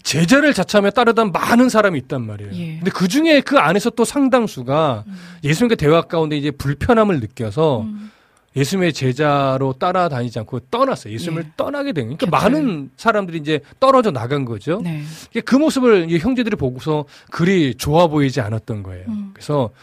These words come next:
Speaker 1: 초막절이 되면 유대 지역에 특히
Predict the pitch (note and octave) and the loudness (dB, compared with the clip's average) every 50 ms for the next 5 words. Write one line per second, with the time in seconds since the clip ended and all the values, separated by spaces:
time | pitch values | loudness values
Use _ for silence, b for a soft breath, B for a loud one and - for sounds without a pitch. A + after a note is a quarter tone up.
0 | b b b b _ - - - D4 D4+ D4+ C#4 - - G3 F3+ E3+ B2 A#2+ G2+ | b b b b _ -12 -6 -4 0 2 2 0 2 0 0 0 0 -2 -4 -8
1 | G2 G2+ G2+ A#2 B2+ C3 A#2 G#2+ G2 C3 C3+ C#3 D#3+ G3 F3 C3 - C3 B2 A2 | -8 -8 -6 -6 -4 -4 -6 -6 -4 -4 -2 2 2 2 2 2 -2 -4 -4 -4
2 | G#2+ G#2 - - _ _ - D#3+ D#3 C#3 | -6 -8 -10 -14 _ _ -6 -4 -4 -4